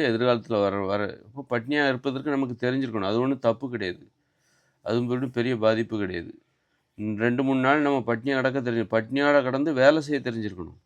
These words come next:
உழைக்க தெரிஞ்சிருக்கணும். அந்த அளவுக்கு மன உறுதி நமக்கு தேவை, தைரியம் நமக்கு தேவை. பட்டினியை பார்த்து பயப்படக்கூடாது. அதுக்காக வாழ்நாள் முழுவதும் பட்னியாவும் கிடக்க முடியாது, சாப்பிட்டு தான் ஆகணும். ஆனாலும் ஒரு பத்து நாளுக்காவது, ஒரு அஞ்சு நாளுக்காவது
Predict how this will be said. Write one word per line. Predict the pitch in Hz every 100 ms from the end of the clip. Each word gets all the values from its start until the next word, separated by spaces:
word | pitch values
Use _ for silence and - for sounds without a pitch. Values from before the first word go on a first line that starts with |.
| _
உழைக்க | 107 139 151
தெரிஞ்சிருக்கணும். | 131 120 104 92 85 82 _ _ _ _ _ _ _
அந்த | - 113 120
அளவுக்கு | 135 143
மன | 113 117 139
உறுதி | 135 127 127
நமக்கு | 117 113
தேவை, | 107 113 135 120
தைரியம் | 110 123 139 139
நமக்கு | 117 110 98
தேவை. | 92 85 - _ _ _ _ _ -
பட்டினியை | 113 117 147 139
பார்த்து | 123 120
பயப்படக்கூடாது. | 120 120 123 123 104 90 85 92
அதுக்காக | 101 123 135
வாழ்நாள் | 117 120 135 135
முழுவதும் | 131 143 127
பட்னியாவும் | 110 123 135 139
கிடக்க | 127 123
முடியாது, | 120 107 92 - _ _ _ _ _ _
சாப்பிட்டு | - 101 127 131
தான் | 147
ஆகணும். | 135 104
ஆனாலும் | 110 156 185
ஒரு | 165 147
பத்து | 131 123 151
நாளுக்காவது, | 147 139 147 147
ஒரு | 135 123
அஞ்சு | 120 135
நாளுக்காவது | 139 139 131 143 143